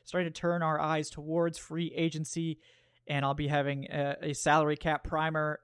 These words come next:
uh, as we do every year. I'll have that coming out for you guys real soon so we can get a better idea of how the Falcons can, can address their salary cap, which is in good shape, but they can clear some more space, and we'll talk about, uh, the type of moves they can make there to, to make that work. So, guys, thank you again so much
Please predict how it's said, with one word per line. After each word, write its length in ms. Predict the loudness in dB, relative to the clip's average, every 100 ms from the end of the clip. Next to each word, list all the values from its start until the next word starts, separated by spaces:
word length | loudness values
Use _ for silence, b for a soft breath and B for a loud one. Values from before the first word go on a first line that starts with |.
| _
uh, 320 | 0 0 0 -2
as 160 | -4
we 60 | -4
do 160 | 2 4
every 260 | 6 6
year. 160 | 4 4
I'll 80 | 4
have 220 | 2 2
that 220 | 0 0
coming 200 | -4 -6
out 160 | -6 -8
for 100 | -10
you 60 |
guys 320 | -6 -4 -4 -8 b b
real 180 | 0 0
soon 200 | 0 -4
so 60 | -6
we 60 |
can 80 | -6
get 100 | -4
a 40 | -4
better 220 | -4 -4
idea 360 | -6 -6 -6 -8 b b -8
of 80 |
how 100 | -4
the 60 | -4
Falcons 420 | -4 -6 -8 -16 _ _ _ -4
can, 220 | -2 -2 -4
can 160 | -2 0
address 380 | 4 4 4 2
their 160 | -4
salary 400 | 2 4 4 2
cap, 340 | 2 0 2 -2
which 160 | -2
is 100 | -2
in 100 | -2
good 180 | -2 -2
shape, 320 | 2 2 2 -4
but 120 | -4
they 80 | -2
can 160 | -4 -2
clear 200 | 0 -2
some 160 | -2
more 120 | -2
space, 380 | -2 -2 -4 -4
and 80 | -8
we'll 80 | -6
talk 260 | -4 -4
about, 300 | -4 -4 -4 b b b b
uh, 140 | -2 -2
the 80 |
type 300 | -2 -4 -4 -8 -8
of 160 | -4
moves 220 | -2 -2 -2
they 80 |
can 160 | -2 -4
make 180 | -6 -6
there 240 | -8 -8 -14
to, 100 | -20 -16
to 100 | -14
make 180 | -12
that 180 | -10 -8
work. 260 | -8 -10 -10
So, 100 | -8
guys, 240 | -6 -4
thank 160 | -4 -6
you 120 | -6 -10 -10
again 200 | -4 -2
so 180 | 0 0
much 280 | 0 -2 -6